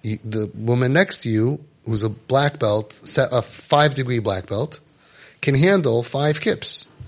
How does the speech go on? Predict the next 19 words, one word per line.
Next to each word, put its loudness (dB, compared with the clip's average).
You 4
know 8
why? 6
'Cause 0
if 2
you're 2
changing 2
the 0
way 4
you 2
deal 2
with 0
somebody 2
else, -2
then 0
dealing 4
with -2
two 0
people -4